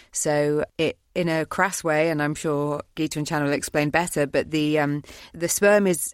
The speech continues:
literally injected into the egg. So it's not just left to, uh, to, to join in the, in the dish, so to speak. It's helped as much as it can be. And we had to go through that process after trying for a year.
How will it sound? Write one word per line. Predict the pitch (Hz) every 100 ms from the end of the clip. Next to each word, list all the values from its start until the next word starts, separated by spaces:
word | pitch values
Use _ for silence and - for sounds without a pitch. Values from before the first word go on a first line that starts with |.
| -
literally | 180 - 180 165
injected | 165 185 - 180 165
into | 175 175
the | 160
egg. | 165 135 - - _
So | - 156
it's | -
not | 185 -
just | 170
left | 160 160 - - - -
to, | 160 151 147
uh, | 143 143 - -
to, | 156 135 -
to | 151
join | 165 160 160
in | 151
the, | 147 143 - - -
in | 160
the | 147
dish, | 139 170 -
so | 165
to | 165
speak. | - 185 190 -
It's | 156 -
helped | - 185 -
as | 156
much | 165 - 160
as |
it | 151
can | - 170 156
be. | 135 120 - - - - _ -
And | 143 143 143 135 - - _ _ _ _ -
we | 170 180
had | 185 -
to | 175
go | 165
through | 160 151
that | 151 -
process | 160 151 - 151 139 - -
after | 151 143 - - 143 139 139 - - - - _ -
trying | - 180 175 175 196 214 -
for | - 170 165
a |
year. | 160 160 160 175